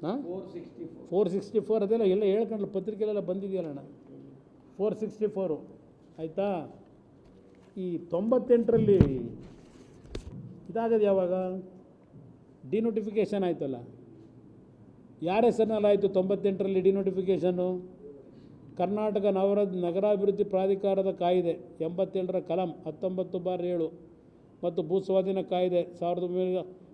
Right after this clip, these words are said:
Speaker 1: ನಲವತ್ತೆಂಟು ಕಲಂ ನಲವತ್ತೆಂಟು ಬಾರ್ ಒಂದು ಇದೆಲ್ಲ ಇದೆಯಲ್ಲ, ಆದೇಶ ಮಾಡೋದಲ್ಲ, ಗೌರ್ಮೆಂಟ್ ಗೆಜೆಟ್ ನೋಟಿಫಿಕೇಷನ್ನು.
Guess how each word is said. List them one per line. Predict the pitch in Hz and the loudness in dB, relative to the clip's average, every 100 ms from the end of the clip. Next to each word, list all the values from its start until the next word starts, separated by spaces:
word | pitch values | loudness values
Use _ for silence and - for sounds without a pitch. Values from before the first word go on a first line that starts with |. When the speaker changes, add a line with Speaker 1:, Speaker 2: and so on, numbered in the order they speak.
| - | -8
Speaker 1:
ನಲವತ್ತೆಂಟು | 156 180 190 185 180 170 165 - - | -2 0 0 0 -4 -2 -4 -4 -4
ಕಲಂ | 180 190 170 | -2 0 0
ನಲವತ್ತೆಂಟು | 165 185 180 185 180 | 0 -2 -2 -4 -4
ಬಾರ್ | 175 180 | -2 -2
ಒಂದು | 175 180 170 165 - - - - - | 0 -2 0 -2 -4 -20 -20 -20 -8
ಇದೆಲ್ಲ | 170 196 | -2 2
ಇದೆಯಲ್ಲ, | 185 185 175 | 2 2 2
ಆದೇಶ | 160 170 185 190 | 0 -2 -4 -4
ಮಾಡೋದಲ್ಲ, | 180 180 170 151 | -2 -2 -2 0
ಗೌರ್ಮೆಂಟ್ | 156 175 185 151 | 0 0 -4 -2
ಗೆಜೆಟ್ | 160 190 | -2 -2
ನೋಟಿಫಿಕೇಷನ್ನು. | 180 160 156 151 151 147 151 180 160 | -6 -8 -8 -8 -6 -4 -4 -6 -6